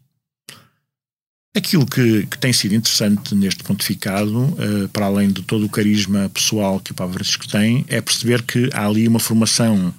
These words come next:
de base, eh, muito plasmada na espiritualidade inaciana e nos exercícios espirituais, particularmente naquilo que diz respeito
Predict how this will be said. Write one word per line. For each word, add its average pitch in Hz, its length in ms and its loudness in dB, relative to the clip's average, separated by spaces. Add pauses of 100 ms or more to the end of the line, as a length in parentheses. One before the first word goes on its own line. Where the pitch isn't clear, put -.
(600)
de 101 140 -2
base, 107 480 2 (180)
eh, 107 480 0 (140)
muito 120 520 2
plasmada 113 760 2
na 113 140 2
espiritualidade 110 540 0
inaciana 113 380 2
e 113 40 4
nos 110 80 2
exercícios 98 300 -2
espirituais, - 600 -6 (540)
particularmente 113 640 0
naquilo 107 220 -2
que - 120 -8
diz 101 80 0
respeito 107 720 -2